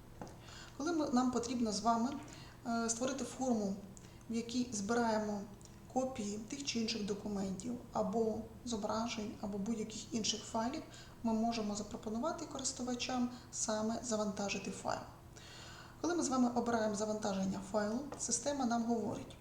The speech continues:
"Дозволити респондентам завантажувати файл на диск". Файли буде завантажено на Google Диск власника форми. Якщо форма містить запитання з можливістю завантажити файли,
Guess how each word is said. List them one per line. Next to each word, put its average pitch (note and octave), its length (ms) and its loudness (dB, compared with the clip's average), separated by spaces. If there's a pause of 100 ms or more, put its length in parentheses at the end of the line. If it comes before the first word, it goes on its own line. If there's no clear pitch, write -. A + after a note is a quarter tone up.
(440)
"Дозволити C4+ 500 2
респондентам C4 640 2
завантажувати G#3 760 0
файл A3 320 2
на G#3 140 0
диск". - 380 0 (680)
Файли E4+ 280 4
буде A3+ 280 2
завантажено G#3+ 680 4
на G3+ 100 2
Google A3+ 320 4
Диск - 360 2
власника A#3 440 0
форми. A3+ 400 0 (500)
Якщо B3 240 4
форма C#4+ 340 4
містить A#3+ 340 4
запитання A3 580 2
з G3 60 0
можливістю A3 640 0
завантажити G#3 680 0
файли, G#3+ 400 0